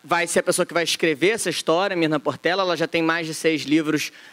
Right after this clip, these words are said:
é, infantis, vive muito e ela tem uma experiência muito legal de sala de aula, que a gente sabe que é muito importante, porque, né, e com contação de histórias também.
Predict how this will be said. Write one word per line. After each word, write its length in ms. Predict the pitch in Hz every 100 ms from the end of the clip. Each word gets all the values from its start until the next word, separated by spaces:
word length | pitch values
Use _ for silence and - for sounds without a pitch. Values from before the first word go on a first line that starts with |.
| -
é, 500 | 139 139 131 127 127
infantis, 800 | 156 143 143 127 - 196 220 -
vive 380 | 127 151 262 202
muito 580 | 185 190 240 254 - 202 - -
e 80 | 170
ela 140 | 190
tem 120 | 185 202
uma 80 |
experiência 460 | 202 - 202 202 196
muito 140 | 202
legal 240 | 202 185 180
de 80 | -
sala 240 | 185 175
de 160 | 131 151
aula, 240 | 165 208
que 80 | 180
a 20 |
gente 160 | 170 160
sabe 180 | 170
que 60 | 147
é 60 | 165
muito 200 | 175 190
importante, 720 | 165 175 - - 175 208 -
porque, 480 | 170 - 165 160 147 - -
né, 260 | 156 185 185
e 140 | 165
com 200 | 165 196
contação 520 | 165 220 208 175 190 180
de 80 |
histórias 500 | 160 - 165 160 143
também. 460 | - 143 139 160 214